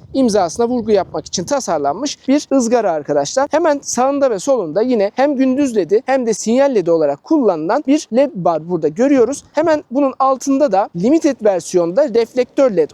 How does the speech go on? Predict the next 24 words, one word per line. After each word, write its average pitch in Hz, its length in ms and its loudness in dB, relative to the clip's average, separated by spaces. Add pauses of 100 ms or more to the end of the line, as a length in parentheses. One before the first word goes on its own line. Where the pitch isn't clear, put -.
olarak, 196 440 0
Summit 285 460 -2
versiyonunda 170 640 0
da 311 220 2
projeksiyon 254 720 0
led 262 140 0
olarak 170 360 -2
tasarlanmış 254 680 -2
farlarımızı 240 520 0
görüyoruz 226 340 2
arkadaşlar. 147 540 -2
Onun 311 200 2
altında 247 460 -2
hemen 254 340 0
sis - 380 -2
lambalarımızı 160 600 0
görüyoruz 135 560 -4
burada 240 320 -2
ve 269 200 2
aracın 240 460 -2
genel 294 200 2
olarak 185 360 0
baktığımız 202 540 -2
zaman 226 280 -2